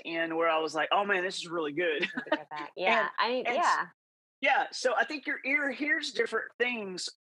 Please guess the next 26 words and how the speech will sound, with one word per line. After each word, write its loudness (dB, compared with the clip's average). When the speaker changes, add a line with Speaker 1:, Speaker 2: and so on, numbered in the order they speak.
Speaker 1:
depending -2
on 2
the -4
season -2
you're 4
in 2
in 2
life. 2
Speaker 2:
And, 2
and 4
I 4
think -4
that, 4
again, -2
reflects -4
back 2
onto -4
the, -2
uh, 4
the 0
beauty 0
of 4
how 0
quick 0
and -6
powerful, -2